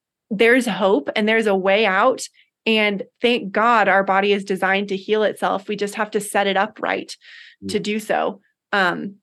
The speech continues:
Speaker 1: so, you know, what you're dealing with, even if it's common, it's not normal, and there's hope, there's a way out.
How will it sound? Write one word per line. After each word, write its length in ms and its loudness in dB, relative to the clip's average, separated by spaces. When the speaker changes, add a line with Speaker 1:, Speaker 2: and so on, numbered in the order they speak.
Speaker 1:
so, 360 0
you 120 -2
know, 300 -2
what 280 0
you're 140 2
dealing 320 -2
with, 200 0
even 180 -2
if 120 -4
it's 140 -6
common, 340 -2
it's 180 -6
not 180 0
normal, 340 -2
and 140 -2
there's 200 -2
hope, 280 -6
there's 180 -4
a 60 -8
way 200 -2
out. 260 -4